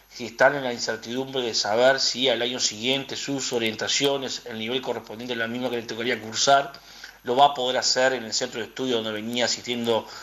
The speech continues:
desde hace un tiempo atrás, o tendrá que trasladarse, o, como está pasando con muchos,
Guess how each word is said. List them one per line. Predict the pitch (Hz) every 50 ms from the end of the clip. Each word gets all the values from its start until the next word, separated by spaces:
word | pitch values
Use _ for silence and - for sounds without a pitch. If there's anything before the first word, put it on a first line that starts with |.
| - - - -
desde | - 113 113 113 117
hace | 113 - -
un | 113 117 123 123 113
tiempo | - 123 117 113 123
atrás, | 120 120 147 151 202 247 - -
o | 143 123
tendrá | - 117 107 104 117 127 -
que | 131 123
trasladarse, | - 113 107 101 107 110 117 135 151 180 175 - - 196 156 98
o, | 113 117 143 202 262 240 - - - - - - - -
como | - 110 113 113
está | 107 - 131 123 123
pasando | - 117 - - 127 131 131 127 131 123
con | - 110 104
muchos, | 107 117 123 123 - - 139 139 135 -